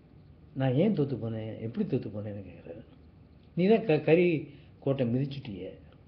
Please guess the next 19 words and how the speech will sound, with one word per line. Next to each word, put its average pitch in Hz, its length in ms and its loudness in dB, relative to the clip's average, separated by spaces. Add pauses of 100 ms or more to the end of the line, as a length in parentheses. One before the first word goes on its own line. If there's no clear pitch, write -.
(760)
என்ன 101 320 -4
பாப்பா, 175 360 2
நீ 139 160 2
முன்னால 120 500 0
சொல்லியிருக்க 143 360 -4
கூடாதா?" 107 400 -4 (1300)
அப்படிங்கிறாரு. 101 600 -14 (1040)
ஆட்டம் 240 340 10
தெரியாம 196 300 8
விளையாட்டுக்கு 156 440 4
வர்றாமா? 101 400 -8 (1500)
இப்ப 131 120 -2
பாருங்க, 175 380 6
எத்தனை 180 320 4
பேர் 220 160 6
திருவள்ளுவருக்கு, 147 960 2 (540)
திருக்குறளுக்கு 156 580 2
உரை 135 320 4
எழுதுறா. 104 340 -2